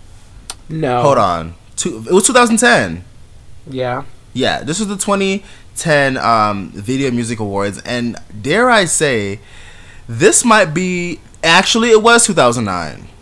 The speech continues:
Speaker 1: It was?
Speaker 2: Two thousand nine was a hell of a fucking year. That, you know what? That might be, like, the last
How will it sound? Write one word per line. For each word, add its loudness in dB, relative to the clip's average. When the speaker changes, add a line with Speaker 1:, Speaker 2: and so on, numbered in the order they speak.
Speaker 1:
It -4
was? 2
Speaker 2:
Two 2
thousand 6
nine 6
was 2
a -2
hell 2
of -4
a -4
fucking -2
year. -2
That, 0
you -2
know 6
what? 4
That 6
might 6
be, 4
like, 6
the 4
last 2